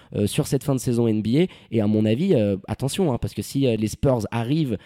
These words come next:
à aller chatouiller ce play-in, c'est le genre de joueur qui peut te faire des matchs, euh,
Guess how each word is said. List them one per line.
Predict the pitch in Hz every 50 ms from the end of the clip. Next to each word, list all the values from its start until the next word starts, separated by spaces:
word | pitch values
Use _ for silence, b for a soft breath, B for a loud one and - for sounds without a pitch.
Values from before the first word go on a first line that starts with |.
| b b -
à | 110
aller | 113 117 113
chatouiller | - - 135 123 - 135 139 139 135
ce | - - 117
play-in, | - 110 113 120 151 185 208 160 101 b b b b b
c'est | - - 147
le | 135 131
genre | 120 120 110
de | 107 104
joueur | 101 135 165 180 165
qui | - -
peut | - - 120
te | -
faire | - - 139 127
des | 113 113
matchs, | 120 123 127 127 - - -
euh, | 101